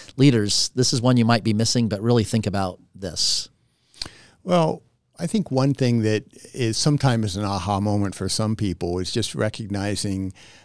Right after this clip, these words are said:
Speaker 2: the distinction between being a leader and being a manager.
Speaker 1: Yeah.
Speaker 2: Um, they're both important skill sets, but they are two different skill sets. And the short definition that I would give to it is that a manager's role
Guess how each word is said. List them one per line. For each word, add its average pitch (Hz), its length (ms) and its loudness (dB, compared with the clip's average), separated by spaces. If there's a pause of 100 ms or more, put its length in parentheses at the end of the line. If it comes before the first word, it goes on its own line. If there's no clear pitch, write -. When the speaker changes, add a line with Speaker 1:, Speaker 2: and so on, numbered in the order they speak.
(120)
Speaker 2:
the 107 80 -4
distinction 113 720 0
between 101 680 -4 (260)
being 110 240 0
a 95 60 -4
leader 110 440 0
and 101 200 -4
being 104 200 -2
a 95 60 -4
manager. 95 680 -6 (520)
Speaker 1:
Yeah. 90 180 -6 (580)
Speaker 2:
Um, 104 440 -4
they're 151 80 6
both 180 320 6
important 143 480 2
skill 151 320 2
sets, - 500 -4
but - 240 -6
they 127 80 -2
are 120 140 4
two 117 360 0
different 101 600 -2
skill 113 340 -2
sets. - 520 -6 (440)
And 104 440 -2
the 104 80 -6
short 139 400 4
definition 117 840 -2
that 98 280 -6
I 107 160 -2
would 107 200 -2
give 95 260 -6
to 92 200 -2
it 92 180 -6
is 92 260 -10
that 95 200 -4
a 95 100 -4
manager's 123 720 0
role 95 400 -4